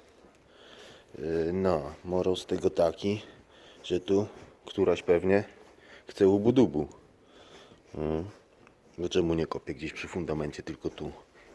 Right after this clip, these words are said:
Widzi terrorystę, zobacz, jak czeka. O. Pierwszy będzie, jak wyjdzie któraś samica. <clears throat> Widzi swoją szansę,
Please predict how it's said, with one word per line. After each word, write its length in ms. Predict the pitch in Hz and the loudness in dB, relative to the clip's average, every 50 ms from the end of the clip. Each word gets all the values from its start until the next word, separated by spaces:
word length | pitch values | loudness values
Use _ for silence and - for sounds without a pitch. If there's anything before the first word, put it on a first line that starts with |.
| - | -12
Widzi 240 | - 113 110 104 92 | -10 -8 -8 -8 -6
terrorystę, 540 | - - 78 80 82 78 76 73 - - 87 | -2 -2 0 2 2 0 0 -4 -6 -6 -2
zobacz, 300 | 80 92 80 73 - - | 0 0 0 0 -2 -4
jak 120 | 76 - | -4 -6
czeka. 320 | - - 73 - - 78 - - - - | -4 -4 -4 -4 -4 -6 -8 -10 -10 -2
O. 200 | - 90 87 82 - - - - - - - - - - - - - - - - - - - - - - - - - | 2 2 2 2 2 -4 -16 -20 -20 -20 -20 -20 -20 -20 -20 -20 -20 -20 -20 -20 -20 -20 -20 -18 -18 -18 -16 -4 4
Pierwszy 360 | - 113 110 95 - - 90 | 6 6 6 6 4 0 0
będzie, 320 | 73 82 78 76 - 82 | 2 2 0 0 2 2
jak 120 | 82 80 78 | 2 2 2
wyjdzie 320 | 76 85 82 76 78 78 | 2 0 0 0 0 -4
któraś 320 | 78 - - 78 - 80 - | -2 0 0 0 2 0 -2
samica. 480 | - 85 82 80 76 - - - - - - - - - - - - - - - - - - - - - - - | -2 -2 -2 -2 -2 -4 -4 -6 -6 -8 -12 -16 -20 -20 -20 -20 -20 -20 -20 -20 -20 -20 -20 -20 -20 -12 -4 -2
<clears throat> 100 | - - - - - 151 135 110 101 85 - - - - _ _ _ - - - - - - - - - - - - - - - | 0 2 6 8 8 10 10 8 6 2 -4 -10 -20 -20 _ _ _ -20 -20 -20 -20 -20 -20 -20 -20 -18 -18 -18 -16 -12 -8 -6
Widzi 280 | 87 82 73 73 87 | -4 -4 -2 -2 -4
swoją 320 | - - 85 92 87 80 80 | 0 4 4 6 6 6 4
szansę, 460 | - 98 92 92 85 - - - | 4 4 4 4 2 2 -2 -6